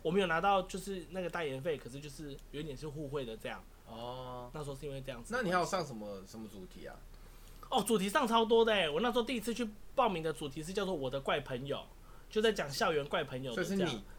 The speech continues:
Speaker 1: 所以是没有，是以那个每个就是可能在露营的人，他介绍说他自己身边的朋友有多怪，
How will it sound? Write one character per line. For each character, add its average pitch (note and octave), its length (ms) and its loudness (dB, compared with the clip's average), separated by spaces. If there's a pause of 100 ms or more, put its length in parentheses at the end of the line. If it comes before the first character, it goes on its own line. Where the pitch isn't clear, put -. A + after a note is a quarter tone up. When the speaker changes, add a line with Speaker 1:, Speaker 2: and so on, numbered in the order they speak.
(180)
Speaker 1:
所 C#4 140 6
以 A3 60 10
是 G#3 60 2
没 C#4 80 4
有， G#3 80 6
是 G3+ 120 0
以 F#3+ 220 -4
那 A#3 140 0
个 F#3+ 260 4 (240)
每 F#3 180 4
个 G#3 120 2 (200)
就 C4 140 0
是 A#3+ 120 0
可 F#3+ 140 2
能 D#3+ 100 2
在 G3+ 100 2
露 A3+ 160 4
营 D#3+ 100 0
的 D3+ 100 2
人， D3 60 2
他 F3+ 100 2
介 G3 160 4
绍 F#3 180 2
说 E3+ 120 -2
他 D#3+ 120 0
自 - 140 -8
己 D#3 40 -6
身 D#3 200 -2
边 D3+ 120 0
的 C3+ 60 -6
朋 C#3+ 80 -4
友 B2 80 -2
有 A2 60 -6
多 A#2+ 180 -6
怪， A#2+ 280 -2